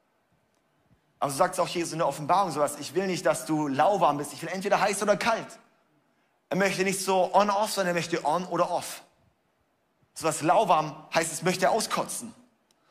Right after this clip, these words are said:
Das ist crazy. Wow. Und wisst ihr, dort eine große Menschenmenge begleitete Jesus. Das heißt,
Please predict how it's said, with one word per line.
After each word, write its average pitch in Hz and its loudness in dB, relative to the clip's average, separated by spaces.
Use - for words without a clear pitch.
Das - -10
ist - -8
crazy. 226 -2
Wow. - -2
Und 165 -2
wisst 190 -4
ihr, 185 2
dort 170 0
eine 147 0
große 190 -2
Menschenmenge 160 0
begleitete 117 -6
Jesus. 101 -12
Das - -2
heißt, - 0